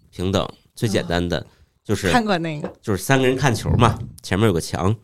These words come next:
Speaker 1: 站在那儿看球，三人站的地面是平的。
Speaker 2: 嗯。
Speaker 1: 那但是呢，个儿最高的就能看见，个儿矮的就挡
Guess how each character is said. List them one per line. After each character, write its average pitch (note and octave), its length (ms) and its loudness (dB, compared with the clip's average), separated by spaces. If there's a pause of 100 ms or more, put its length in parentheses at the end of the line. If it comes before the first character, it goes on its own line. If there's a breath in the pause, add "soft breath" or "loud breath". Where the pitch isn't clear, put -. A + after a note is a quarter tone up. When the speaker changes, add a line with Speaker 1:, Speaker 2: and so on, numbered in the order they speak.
(640)
Speaker 1:
站 A2+ 180 2
在 F#2 80 2
那 G2 100 0
儿 F#2+ 40 2
看 G2+ 180 -2
球， E2 280 -4
三 A#2+ 200 0
人 B2 140 2
站 B2 180 2
的 F#2+ 60 2
地 B2 180 -4
面 A#2+ 220 2
是 - 60 -4
平 - 240 -10
的。 F2 220 -2 (200)
Speaker 2:
嗯。 E2 220 -4 (120)
Speaker 1:
那 A2 200 -4
但 A#2+ 160 4
是 A2 120 2
呢， E2 360 0
个 C#3 100 0
儿 A#2+ 60 2
最 A#2+ 120 2
高 F#2+ 200 2
的 F#2 100 2 (160)
就 F#2 100 -4
能 D#2 140 -4
看 E2 180 -4
见， C2 120 -8 (560)
个 B2 80 -4
儿 G#2+ 40 2
矮 - 160 2
的 D#2+ 120 -4
就 F#2 120 2
挡 - 160 -2